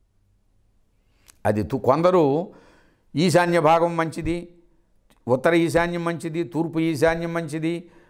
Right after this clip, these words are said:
పడమర వాయువ్యం మంచిది, ఇటువంటివన్నీ కూడా చాలామంది చెబుతున్నారు.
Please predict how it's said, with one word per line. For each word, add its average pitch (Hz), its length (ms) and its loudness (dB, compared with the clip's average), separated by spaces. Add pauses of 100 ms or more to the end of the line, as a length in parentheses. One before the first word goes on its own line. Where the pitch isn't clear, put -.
(160)
పడమర 170 260 4
వాయువ్యం 165 560 2
మంచిది, 165 560 -6 (200)
ఇటువంటివన్నీ 160 720 0
కూడా 139 580 2 (380)
చాలామంది 139 480 0
చెబుతున్నారు. 110 600 -10